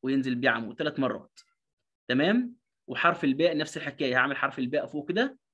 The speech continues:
وأظلله له، وتحت أقسم الكراسة نصين، هو ينزل بيها إيه؟ حرف الباء ينزل بيها عمود. ابني بيعرف يكتب، هكتب له حرف الباء ينزل بيها.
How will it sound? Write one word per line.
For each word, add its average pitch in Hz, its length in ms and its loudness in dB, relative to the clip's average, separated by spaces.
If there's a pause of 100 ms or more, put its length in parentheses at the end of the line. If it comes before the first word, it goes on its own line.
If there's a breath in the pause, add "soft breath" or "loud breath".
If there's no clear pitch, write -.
(1400)
وأظلله 127 640 0
له، 269 260 4 (1000)
وتحت 156 460 -2
أقسم 156 260 -4
الكراسة 143 280 -6
نصين، 147 380 -2
هو 139 160 -2
ينزل 135 260 0
بيها 139 120 -2
إيه؟ 135 240 -2 (340)
حرف - 260 -4
الباء 127 380 -2
ينزل 123 220 -4
بيها 135 120 0
عمود. 175 340 -2
ابني 151 200 2
بيعرف 170 320 4
يكتب، 226 280 -2
هكتب 156 220 0
له 139 60 -2
حرف 160 220 2
الباء 151 240 4
ينزل 143 220 2
بيها. 120 240 -4